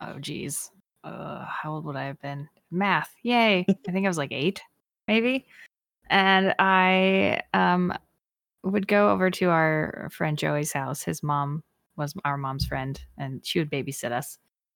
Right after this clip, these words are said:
Speaker 1: And he had a Game Boy, and he had Super Mario Land. And him and my brother would play it, and they were like, "Do you wanna try?" They were so nice to include me,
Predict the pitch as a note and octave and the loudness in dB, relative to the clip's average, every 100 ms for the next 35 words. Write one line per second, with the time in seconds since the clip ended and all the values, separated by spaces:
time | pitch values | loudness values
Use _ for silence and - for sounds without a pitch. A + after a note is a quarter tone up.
0 | _ D#3+ D3+ D3+ D#3 - _ - F3+ E3+ | _ -2 0 -2 -6 -10 _ -2 0 2
1 | E3 G#3 G3+ - - - _ _ _ _ | 2 2 2 0 -6 -12 _ _ _ _
2 | _ _ _ - D3+ D3 D#3 D3+ C#3+ - | _ _ _ -6 -4 -2 -2 -2 -2 -4
3 | G3 G3+ E3+ D3+ C#3 A2 D#2+ E2+ - _ | -2 0 2 0 -2 -6 -8 -8 -10 _
4 | _ _ D#3 D3+ C#3+ - _ - G3 D#3+ | _ _ -4 -2 -4 -12 _ -2 0 2
5 | D3 D3 D#3+ D3+ C#3+ C#3 D3+ C#3 C3+ - | 0 2 2 2 -2 -2 -2 0 0 -2
6 | - - C#3+ C#3+ - _ E3 E3+ D#3+ D3+ | -4 -2 -2 -6 -8 _ -6 -2 -2 2
7 | F#3 A3 A3+ A3 A3 A3 A#3+ A3+ - - | 4 6 4 2 2 4 4 0 -2 -18
8 | _ _ _ D#3 D3 - D3+ C3+ C3+ - | _ _ _ -4 -2 0 0 0 -2 -2
9 | D3+ C#3+ D3+ D3 C#3+ D3+ | -4 -2 -2 -2 -2 -4